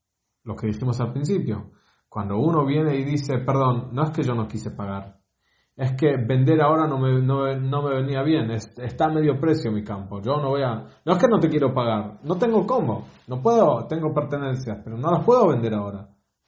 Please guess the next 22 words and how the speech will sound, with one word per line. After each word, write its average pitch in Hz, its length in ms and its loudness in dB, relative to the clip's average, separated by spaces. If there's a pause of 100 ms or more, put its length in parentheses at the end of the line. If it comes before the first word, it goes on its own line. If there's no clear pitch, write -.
(520)
No 135 120 -2
es 160 120 2
un 160 100 2
buen 165 160 6
momento 170 440 2
para 107 180 -4
esto". - 260 -14 (760)
En 107 100 -8
ese 139 240 -2
caso, 196 680 0 (220)
no 113 120 -6
se - 120 -8
lo 123 100 0
hace 196 180 0
jurar. 104 420 -8 (1000)
¿Qué 165 120 2
es 151 140 4
esto 131 280 -4
de 117 120 2
una 107 140 0
forma 117 260 -6
espiritual? 107 800 -6